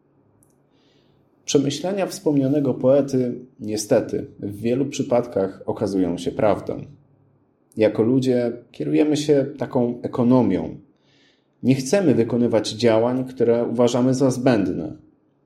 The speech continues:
Nie koncentrujemy się z natury na rzeczach, które nie przynoszą nam wymiernej korzyści,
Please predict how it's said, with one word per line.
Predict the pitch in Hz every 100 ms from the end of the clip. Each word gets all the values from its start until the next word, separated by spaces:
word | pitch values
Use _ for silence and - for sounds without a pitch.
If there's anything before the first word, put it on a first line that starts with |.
| _ -
Nie | 101
koncentrujemy | 104 110 113 107 104 101 131 147 101
się | -
z | 95
natury | 98 95 104 98
na | 98 98
rzeczach, | 107 92 104 110 117
które | - 107 113
nie | 113
przynoszą | 110 - 104 104 101 113 107
nam | 104 101 104 101 104
wymiernej | 110 113 110 101 98 107 107
korzyści, | 127 120 131 - - - -